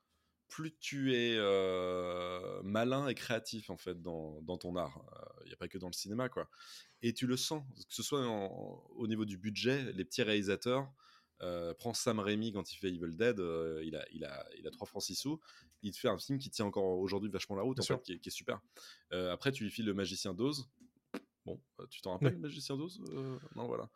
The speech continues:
Speaker 2: Non.
Speaker 1: Et, et, et en général, qu'est-ce qui se passe avec ces réalisateurs-là ? Ils reviennent après un flop, parce qu'en fait, ils,
Speaker 2: Mm.
Speaker 1: ils ont eu trop de fric. Ils reviennent après un four, ce qui est souvent le cas. Et, euh, ils refont un film plus petit budget.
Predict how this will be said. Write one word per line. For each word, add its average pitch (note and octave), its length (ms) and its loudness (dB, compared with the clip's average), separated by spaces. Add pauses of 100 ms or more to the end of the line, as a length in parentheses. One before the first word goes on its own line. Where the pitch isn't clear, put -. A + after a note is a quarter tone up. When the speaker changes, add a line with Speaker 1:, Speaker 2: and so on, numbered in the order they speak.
(220)
Speaker 2:
Non. G#2+ 180 2
Speaker 1:
Et, G2+ 80 6
et, G#2 320 4
et - 60 0
en A2 80 4
général, A#2+ 320 4
qu'est-ce C3+ 160 -4
qui B2+ 80 -6
se - 80 -8
passe C3 160 0
avec G2+ 160 4
ces G2+ 100 0
réalisateurs-là ? F#2 680 2
Ils G#2+ 120 2
reviennent A2+ 420 0
après F2 240 -4
un E2+ 80 0
flop, A#2 240 4
parce F#2+ 180 -2
qu'en E2 120 -6
fait, F#2+ 100 -2
ils, A#2+ 100 2
Speaker 2:
Mm. A2+ 80 0
Speaker 1:
ils F2+ 120 -4
ont E2+ 80 -2
eu D#2+ 40 -4
trop - 140 -6
de - 60 -6
fric. - 320 -4 (420)
Ils G#2+ 80 -2
reviennent A2 220 4
après F#2+ 180 -2
un E2+ 100 0
four, B2+ 360 0 (100)
ce - 80 -20
qui F2+ 120 -8
est D#2 180 -10
souvent D#2 340 -8
le D#2+ 80 -6
cas. A#2+ 240 -2 (500)
Et, C3+ 340 4
euh, F#2+ 300 0
ils F#2+ 100 -2
refont B2 240 -2
un G#2 60 2
film B2+ 200 -6
plus - 220 -10
petit C3+ 240 -2
budget. F#2+ 360 -2